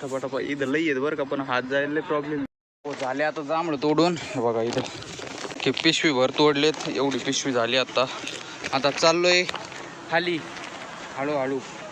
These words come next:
लय गाचपणात आलो होतो मी.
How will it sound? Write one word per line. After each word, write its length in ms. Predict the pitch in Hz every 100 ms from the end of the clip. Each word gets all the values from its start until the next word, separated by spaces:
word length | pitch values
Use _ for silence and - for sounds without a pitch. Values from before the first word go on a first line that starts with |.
| - - - - - - - - - - 208
लय 100 | 208
गाचपणात 460 | 190 - 180 180
आलो 200 | 170 175
होतो 160 | 170 143
मी. 140 | 151